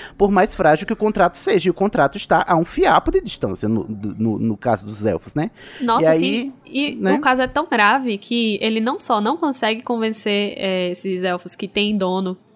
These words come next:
Speaker 2: de que é uma coisa boa essa liberdade, como ele não consegue convencer a elfa que foi liberta de que é uma coisa
Speaker 1: De
Speaker 2: boa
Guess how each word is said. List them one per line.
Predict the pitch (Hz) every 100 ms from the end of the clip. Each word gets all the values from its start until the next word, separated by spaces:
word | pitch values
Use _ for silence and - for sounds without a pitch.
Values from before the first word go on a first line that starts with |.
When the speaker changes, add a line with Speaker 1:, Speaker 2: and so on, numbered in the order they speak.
| -
Speaker 2:
de | 185
que | 180 190
é | 185 185
uma | 180 185
coisa | 196 185
boa | 185 185 196 247
essa | 202 -
liberdade, | 180 185 180 185 185 294 - _
como | 247
ele | 262 262
não | 262
consegue | 277 311 254 262
convencer | 277 254 247 254 254 294
a | 262 247
elfa | 220 254 269 247 185
que | - - 247 285
foi | - 214
liberta | 202 277 220 190 208 - - -
de | 202 277
que | - 254
é | 277
uma | 381
coisa | 339 226 214
Speaker 1:
De | 202
Speaker 2:
boa | 202